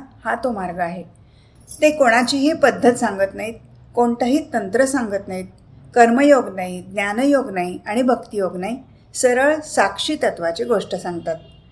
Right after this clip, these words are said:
अंतिमतः हेच ध्येय आहे. या साक्षी तत्वाची जागृती झाल्यामुळे सर्व भ्रम नष्ट होतात.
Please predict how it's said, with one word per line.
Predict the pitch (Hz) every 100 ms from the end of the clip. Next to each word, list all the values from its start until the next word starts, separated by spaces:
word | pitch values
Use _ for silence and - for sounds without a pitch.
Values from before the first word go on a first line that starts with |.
| _ _ - -
अंतिमतः | 226 226 294 294 294 277 285 311 -
हेच | 240 285 269
ध्येय | 220 170 170
आहे. | 160 170 160 - - - - - -
या | 277 294
साक्षी | 294 233 196 - 269
तत्वाची | 247 233 214 208 254 226
जागृती | 190 185 208 226 262
झाल्यामुळे | 233 196 247 247 175 - - -
सर्व | - 254 262 285
भ्रम | 240 208 208 240
नष्ट | 226 - -
होतात. | 202 - 170